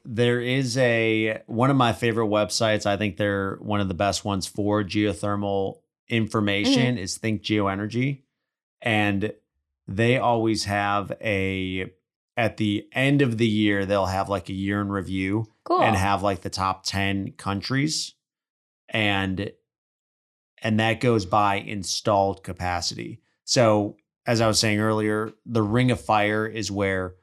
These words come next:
Speaker 1: a lot of the traditional geothermal exploration is taking place. And that's where you're naturally getting that heat to concentrate.
Speaker 2: Mm-hmm.
Speaker 1: So if you think, like, there's a volcano, you can go and tap that volcano a lot easier than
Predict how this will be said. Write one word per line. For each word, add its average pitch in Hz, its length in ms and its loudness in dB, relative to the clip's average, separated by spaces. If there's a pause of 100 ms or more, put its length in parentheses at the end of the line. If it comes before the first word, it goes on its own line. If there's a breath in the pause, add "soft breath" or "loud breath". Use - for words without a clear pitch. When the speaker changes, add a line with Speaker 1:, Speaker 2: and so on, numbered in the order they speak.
(200)
Speaker 1:
a - 80 -4
lot 107 300 4
of 98 100 -4
the 104 100 -2
traditional 104 680 -2
geothermal 101 500 0
exploration 95 640 -4
is 110 100 -2
taking 117 260 -2
place. 123 420 -4 (460)
And 143 320 4
that's 123 200 4
where 123 120 2
you're 110 220 0
naturally 107 840 -2
getting 101 600 0 (340)
that 107 220 2
heat 110 280 -6
to 98 100 -6
concentrate. 120 720 -2
Speaker 2:
Mm-hmm. 202 280 -4 (140)
Speaker 1:
So 117 180 0
if 104 80 2
you 107 100 2
think, 120 340 2
like, 104 300 -2
there's 104 180 0
a 95 40 -4
volcano, 101 640 2
you 117 220 0
can 127 160 -2
go 110 160 4
and 98 100 -2
tap 104 280 -2
that 101 180 0
volcano 104 580 -2
a - 20 0
lot 104 360 2
easier 127 600 -2 (340)
than 101 720 0